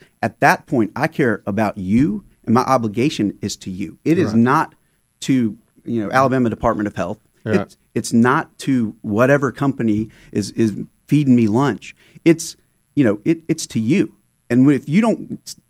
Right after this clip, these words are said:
Speaker 1: follow the two C's of medicine, care about the patient in front of you,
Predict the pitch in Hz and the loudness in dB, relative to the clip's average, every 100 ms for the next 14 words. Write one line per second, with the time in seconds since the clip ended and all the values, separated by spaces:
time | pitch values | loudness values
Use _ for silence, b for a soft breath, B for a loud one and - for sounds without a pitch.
0 | _ _ - 143 175 185 170 - 180 165 | _ _ -2 2 4 4 0 0 -4 -2
1 | 180 156 151 143 123 113 92 95 _ _ | -2 0 2 2 0 -4 -6 -8 _ _
2 | _ - 151 170 165 165 160 - 160 160 | _ -4 2 2 4 2 0 0 0 2
3 | 151 123 139 147 151 170 175 | 0 0 0 -2 0 -4 -6